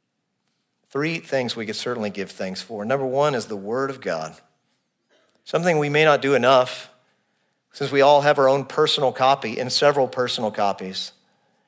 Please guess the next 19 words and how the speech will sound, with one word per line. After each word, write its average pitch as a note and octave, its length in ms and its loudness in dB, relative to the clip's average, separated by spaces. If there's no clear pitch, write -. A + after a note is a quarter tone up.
Yet B2+ 300 2
the C3 40 -2
Bible C#3+ 300 4
says C#3 240 0
in B2 120 -4
one C#3+ 200 2
nineteen, C#3 500 0
verse B2 220 -4
fifty, D3+ 400 -4
"This C#3+ 300 -2
is C#3+ 100 -6
my D3 160 2
comfort D3 460 -4
in A#2+ 120 -6
my B2 160 -2
affliction, A#2 800 -6
that B2+ 180 -6
you, D3 160 -8
your, D3+ 160 -10